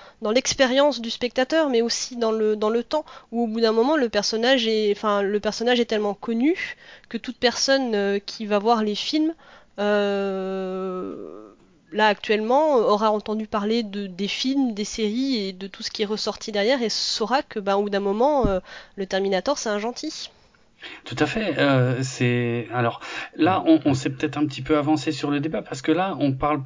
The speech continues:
Speaker 2: presque déjà plus du twist que de la notion de spoiler en elle-même. Euh, et effectivement, le twist ne marche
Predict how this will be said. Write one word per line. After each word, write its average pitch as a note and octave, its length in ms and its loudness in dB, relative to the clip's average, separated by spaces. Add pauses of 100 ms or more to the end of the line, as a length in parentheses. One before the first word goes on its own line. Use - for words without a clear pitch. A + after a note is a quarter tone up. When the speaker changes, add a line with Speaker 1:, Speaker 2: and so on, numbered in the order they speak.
(260)
Speaker 2:
presque F3 320 -2
déjà D3 260 0
plus F3 400 -8
du C3 280 -2
twist - 500 -4 (400)
que E3+ 160 2
de D3 240 2
la D#3 140 6
notion D#3+ 280 4
de E3 60 0
spoiler D#3+ 340 0
en D#3 180 2
elle-même. B2+ 340 2 (540)
Euh, A#2 280 0
et B2 100 2
effectivement, C3+ 440 2
le D3 160 6
twist - 540 -8
ne C#3+ 220 2
marche C#3+ 600 2